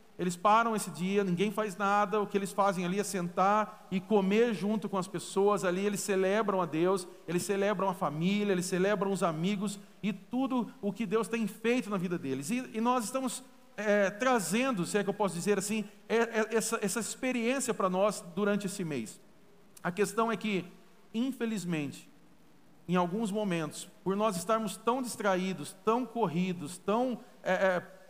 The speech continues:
preocupados, atarefados, nós deixamos de ver o cuidado de Deus nas nossas vidas. Muitas vezes pela nossa correria, pelas nossas tarefas, pelo trabalho, pela conta que vai vencer, pelo boleto que vai cair essa semana,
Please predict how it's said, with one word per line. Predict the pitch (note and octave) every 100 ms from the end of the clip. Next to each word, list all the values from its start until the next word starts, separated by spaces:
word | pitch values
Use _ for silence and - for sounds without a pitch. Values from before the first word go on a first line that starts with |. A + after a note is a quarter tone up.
| - -
preocupados, | G#3+ A#3+ F3 - G3+ G#3 F#3+
atarefados, | F3+ G3 G#3+ G3 - G3 G3 D#3 C#3
nós | G3 E3+
deixamos | G#3+ F#3 - A3 A#3 G3
de | G#3+
ver | E3 F#3 F#3
o |
cuidado | F#3+ F3 F3+ E3+
de | D#3+
Deus | E3+ D#3
nas | D3+
nossas | C#3 B2+
vidas. | A2+ G2+ - - - - - - - - - - - -
Muitas | F#3 A3 A3
vezes | G#3+ A3+
pela | - A3
nossa | A3 A3+ A3+
correria, | - G#3+ G#3 F3+ G#3+ A3 G3
pelas | E3+ G3 G3+
nossas | G#3 G3+ F#3+
tarefas, | G#3 F3+ G3 F#3 F#3
pelo | G3+
trabalho, | G#3 F#3 F3 F3+ G3 G3 F3+
pela | F#3+ F#3
conta | F#3+ G3+ G#3 G3
que |
vai | G3
vencer, | F3+ F3+ F3 G3
pelo | F#3+ G3
boleto | E3+ G3 F#3+ G#3+ G#3+
que | G3
vai | G#3
cair | G3+ F#3+
essa | G3
semana, | F#3+ E3 F3 G#3 A3 G3+